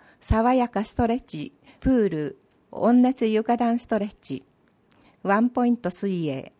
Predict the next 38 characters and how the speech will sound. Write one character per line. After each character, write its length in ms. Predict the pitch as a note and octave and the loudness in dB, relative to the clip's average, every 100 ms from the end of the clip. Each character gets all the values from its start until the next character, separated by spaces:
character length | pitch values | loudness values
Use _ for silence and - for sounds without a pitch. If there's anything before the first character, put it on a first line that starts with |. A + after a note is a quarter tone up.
| _ _ _ _ _ _ - | _ _ _ _ _ _ -2
簡 240 | A3 C4+ | 0 0
単 240 | B3+ A#3 | 0 0
リ 100 | G#3+ G3+ | 0 0
ズ 100 | A#3 | 0
ム 100 | A#3 | 0
体 220 | A3+ A3+ | 0 -2
操 180 | G#3+ F3 | -2 -4
な 160 | D#3+ | -4
ど。 220 | D3 - - _ _ _ _ _ _ _ _ _ | -8 -12 -16 _ _ _ _ _ _ _ _ _
ま 160 | G3 F#3+ | -8 -4
た、 240 | F3+ F3 _ - | -4 -6 _ -8
開 220 | G#3+ A#3 | -2 -2
始 120 | - | -2
時 140 | G3+ A3 | -4 0
間 180 | A3 | 0
ま 120 | G#3+ G3+ | 2 0
で 100 | F#3 | -2
に 100 | D#3 | -2
お 160 | E3+ | -2
集 140 | G3 F#3+ | -2 -2
ま 80 | F3+ | -2
り 80 | |
く 80 | F3+ | -2
だ 120 | F3 | -6
さ 180 | F3 F3+ | -4 -4
い。 100 | D3+ _ _ _ _ _ _ _ _ _ _ - | -6 _ _ _ _ _ _ _ _ _ _ -6
詳 200 | G3+ A3+ | 0 0
し 120 | - | -2
く 120 | - | -4
は、 220 | F#3 E3+ - - | -4 -4 -6 -8
明 80 | |
け 140 | F#3 A#3+ | 0 2
の 120 | A#3+ | 2
元 200 | A#3 A#3 | 2 0
気 100 | - | -2
館 340 | - F#3+ G3+ - | -4 -4 -4 -8
受 220 | F#3 A3+ | -6 -6
付、 340 | - - D#3+ | -6 -10 -12